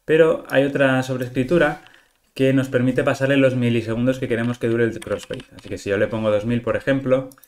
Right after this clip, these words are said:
y lo ejecuto, ahora ya sí que lo veremos actuar. Pero bueno, para esta situación particular nos vale con lo que teníamos anteriormente, dejarlo así.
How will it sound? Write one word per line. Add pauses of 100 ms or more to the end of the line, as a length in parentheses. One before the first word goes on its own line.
(240)
y
lo
ejecuto, (1400)
ahora
ya
sí
que
lo
veremos (1400)
actuar. (920)
Pero
bueno,
para
esta
situación
particular
nos
vale
con
lo
que
teníamos
anteriormente,
dejarlo
así.